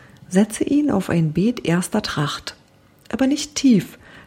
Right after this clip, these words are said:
damit er keine Seitenwurzeln treibt, damit die Knolle anschwellen kann.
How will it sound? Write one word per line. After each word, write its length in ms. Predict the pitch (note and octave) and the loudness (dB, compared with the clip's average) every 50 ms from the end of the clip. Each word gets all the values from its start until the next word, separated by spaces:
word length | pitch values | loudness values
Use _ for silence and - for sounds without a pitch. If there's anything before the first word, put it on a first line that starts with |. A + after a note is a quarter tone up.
| - | -8
damit 240 | - F3 F3 F3+ - | -4 -2 -2 0 -2
er 60 | F#3+ | -2
keine 260 | - - F#3+ F3 F3 E3 | -2 0 0 0 2 2
Seitenwurzeln 840 | D#3+ E3+ F#3 G#3+ A3 - E3 D3 D#3+ D3+ D3+ - - - D#3 D3+ | 2 2 2 2 0 -2 -4 -2 -2 -4 -6 -4 -4 -4 -4 -4
treibt, 480 | - - - D#3+ D#3+ D#3 D#3 - - - - - - - - - - - | -4 -2 0 0 2 0 0 -4 -10 -16 -16 -20 -20 -20 -20 -14 -4 -2
damit 200 | F3 E3+ E3 - | 0 0 0 -2
die 100 | E3 - | -4 -4
Knolle 420 | - - F#3+ F#3 G3+ G#3+ G#3 - | -2 0 2 4 4 4 2 2
anschwellen 600 | G3 G3+ G#3+ A3+ - - - E3 D#3+ D#3+ D#3 D#3 | 2 0 0 0 0 0 0 2 2 2 0 -2
kann. 340 | - - E3 D#3+ D#3 D#3 | -2 -2 -2 0 0 -2